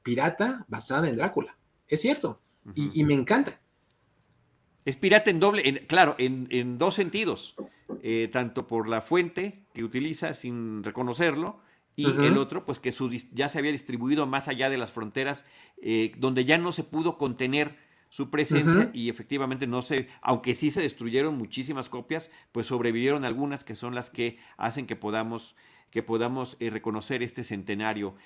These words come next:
Speaker 2: el día de
Speaker 1: Ujú.
Speaker 2: hoy. Eh,
Speaker 1: Es
Speaker 2: Roberto,
Speaker 1: correcto.
Speaker 2: em, hay que hablar de Murnau, del expresionismo alemán, de la forma en la que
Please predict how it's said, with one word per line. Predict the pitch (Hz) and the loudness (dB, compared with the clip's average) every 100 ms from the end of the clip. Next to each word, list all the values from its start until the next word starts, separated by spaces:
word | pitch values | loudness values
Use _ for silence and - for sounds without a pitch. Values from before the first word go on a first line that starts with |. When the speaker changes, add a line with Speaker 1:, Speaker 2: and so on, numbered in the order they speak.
| - - | -16 -6
Speaker 2:
el | 98 | 0
día | 147 123 | 2 4
de | 147 | 4
Speaker 1:
Ujú. | 208 | 2
Speaker 2:
hoy. | 202 - - _ - | 0 -4 -16 _ -8
Eh, | 117 - | -6 -4
Speaker 1:
Es | - | -2
Speaker 2:
Roberto, | 156 190 - 190 | 0 2 2 2
Speaker 1:
correcto. | 190 - 143 | 2 0 -2
Speaker 2:
em, | 165 160 156 151 - - - | 0 0 -2 -6 -8 -20 -6
hay | 131 190 | -4 0
que | 196 | 2
hablar | 147 135 120 - | 4 2 0 -10
de | 117 113 | -6 -4
Murnau, | 117 117 139 151 151 151 120 | -4 -4 0 2 2 0 -4
del | 120 113 | -4 -4
expresionismo | 104 - 107 117 120 135 139 | -6 -8 -8 -6 -4 -6 -6
alemán, | 120 107 120 135 139 135 | -4 -4 -4 -4 -4 -2
de | 131 | 0
la | 131 | 0
forma | 127 131 151 170 170 139 | -4 -4 0 0 0 -2
en | 120 113 | -2 -4
la | 110 | -4
que | - 131 139 | -4 -2 -2